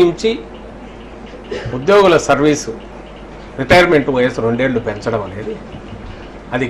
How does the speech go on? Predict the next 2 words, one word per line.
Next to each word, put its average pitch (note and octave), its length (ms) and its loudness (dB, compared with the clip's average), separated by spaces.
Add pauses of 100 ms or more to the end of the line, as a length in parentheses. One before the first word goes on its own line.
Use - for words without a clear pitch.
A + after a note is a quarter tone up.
కేవలం G3 680 8 (1120)
గుండెతో F#3+ 560 6